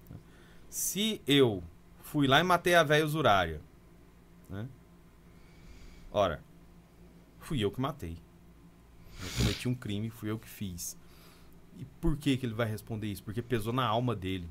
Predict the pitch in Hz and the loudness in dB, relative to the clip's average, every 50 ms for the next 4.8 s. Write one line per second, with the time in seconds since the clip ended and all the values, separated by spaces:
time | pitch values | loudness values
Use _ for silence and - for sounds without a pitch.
0 | 80 - - 92 - - 113 104 - - 113 123 123 - 143 135 110 98 92 107 | -12 -12 -12 -12 -8 -8 -8 -8 -6 -4 -4 -4 -4 -4 -4 -4 -4 -4 -2 -2
1 | 127 147 139 131 - 131 127 - - 127 120 113 113 104 - - 127 - - - | -2 -2 -4 -6 -8 -10 -12 -10 -6 -4 -2 -2 -2 -4 -4 -6 -8 -8 -12 -10
2 | - 165 196 196 165 139 131 123 - - - - - - - - - - - - | -8 -4 0 0 0 0 0 -2 -6 -8 -10 -16 -18 -18 -20 -20 -20 -20 -14 -6
3 | - 131 139 151 160 151 160 143 131 139 175 214 220 202 180 - 196 185 175 151 | -4 0 2 2 2 2 2 4 4 4 4 2 2 -2 -2 -2 0 2 2 0
4 | 120 101 113 127 151 160 143 - - - 123 123 113 92 87 80 | 0 0 2 4 4 4 4 2 -2 -4 -2 -2 -2 -2 -6 -10